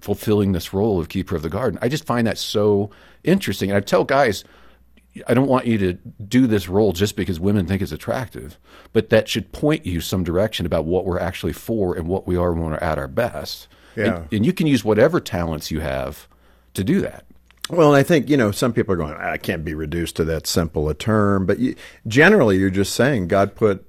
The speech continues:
Speaker 2: a hole in peop-, in women's heart for this kind of connection, and for men to step up to that kind of behavior and that kind of attraction.
Speaker 1: And I'm saying that women are brilliant,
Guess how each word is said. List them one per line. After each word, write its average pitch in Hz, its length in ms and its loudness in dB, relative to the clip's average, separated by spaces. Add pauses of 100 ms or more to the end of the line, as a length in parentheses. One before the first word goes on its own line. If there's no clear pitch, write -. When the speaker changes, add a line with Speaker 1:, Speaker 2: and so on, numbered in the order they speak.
(320)
Speaker 2:
a 101 140 0
hole 101 340 2
in 95 160 -2
peop-, - 340 -6
in 95 240 2
women's 123 320 0
heart 87 320 0
for 92 160 -2
this 92 220 -2
kind 92 320 -4
of 85 240 -6 (280)
connection, 92 640 -2
and 92 240 -2
for 90 160 -2
men 110 440 0 (480)
to 98 420 0
step - 420 0
up 120 200 2
to 90 100 0
that 76 260 -2
kind 90 240 -2
of 82 120 -6
behavior 80 580 -2
and 78 160 -4
that 78 160 -6
kind 82 260 -6
of 78 220 -8 (300)
attraction. - 680 -2
Speaker 1:
And 123 140 -2
I'm 135 80 -2
saying 123 360 -2
that 98 120 -2
women 110 580 0 (120)
are 87 100 -4
brilliant, 85 480 2